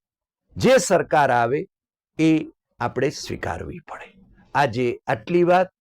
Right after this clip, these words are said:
ફરી મળીશું નવા એપિસોડમાં, નવા વિષય સાથે. તમને જો અમારો આ એપિસોડ ગમ્યો હોય, તો સૌથી વધુ શેર કરશો, લાઈક કરશો, કમેન્ટ કરશો અને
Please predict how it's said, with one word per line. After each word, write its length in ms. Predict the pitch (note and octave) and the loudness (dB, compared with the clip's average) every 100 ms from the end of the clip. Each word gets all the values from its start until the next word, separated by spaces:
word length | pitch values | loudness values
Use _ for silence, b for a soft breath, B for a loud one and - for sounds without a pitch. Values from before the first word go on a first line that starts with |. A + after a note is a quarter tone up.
| _ _ _ _ A#3+ | _ _ _ _ 2
ફરી 200 | D#4 D#4+ | 4 4
મળીશું 640 | G#3 D3+ C3+ - C3 - _ _ | 2 0 -2 -4 -6 -8 _ _
નવા 300 | - F#3 G#3 | 0 4 6
એપિસોડમાં, 680 | E3 G2 B2 - A#2 A#2 D#3 - _ - | 4 2 -2 -2 -4 -4 -8 -12 _ -6
નવા 300 | D3 G#3 E3+ | 2 4 4
વિષય 340 | C3 - A#2+ | 2 -2 -2
સાથે. 500 | A2+ G#2+ E2+ - E2 - _ - | -2 -6 -8 -8 -10 -10 _ 0
તમને 320 | E3 G#3+ G#3+ | 2 2 2
જો 140 | E3 D#3+ | 2 2
અમારો 460 | C3 C#3 C#3+ C3+ | 2 0 0 0
આ 220 | - A#2 | 0 0
એપિસોડ 520 | A#2+ G#2+ A#2+ A2 A2+ G#2 | 0 -2 -6 -4 -4 0
ગમ્યો 320 | C3+ G#3+ A3+ | 0 4 4
હોય, 280 | F3 F3+ F3 _ B B | 4 2 -4 _ B B
તો 80 | B2 | -6
સૌથી 400 | A#2 G3+ G3+ G#3 | 2 2 4 2
વધુ 320 | D3 C3+ B2 | 0 0 -2
શેર 320 | A#2 D#3+ F3 | -2 2 2
કરશો, 420 | E3+ E3 C#3+ D#3 D3+ | 2 -2 -2 -2 0
લાઈક 280 | D3 D3 - | 0 -2 -2
કરશો, 460 | C#3 - C#3 - _ _ b b b - | -2 -2 -6 -8 _ _ b b b 0
કમેન્ટ 360 | F3 A3 G#3 | 2 2 0
કરશો 500 | E3+ C3+ - B2 C3+ _ _ _ - | 0 -2 -2 -6 -6 _ _ _ -2
અને 360 | D3 B2 B2+ | -2 -2 -6